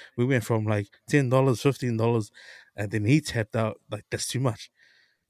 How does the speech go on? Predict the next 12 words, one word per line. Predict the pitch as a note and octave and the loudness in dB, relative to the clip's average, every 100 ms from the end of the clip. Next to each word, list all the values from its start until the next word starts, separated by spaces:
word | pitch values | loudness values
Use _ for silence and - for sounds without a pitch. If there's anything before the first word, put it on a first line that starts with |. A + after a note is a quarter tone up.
| _ | _
bro. | B3 F#3+ B2+ | 4 6 4
We | F3 | 4
should | A#3+ A#3 | 4 4
be | G#3 | 6
going | G3 F#3+ E3 | 6 6 6
sixty, | - A3 G#3 | 4 2 2
seventy | E3+ G3+ G#3 G3+ | 6 6 8 4
straight | - F#3 F3 | 4 6 6
away. | F3 G3 A#2 - - _ - | 6 4 2 -4 -20 _ -2
You | C3+ | 2
know, | E3+ G3 | 2 2
don't, | C3 G3+ F3 | 6 6 6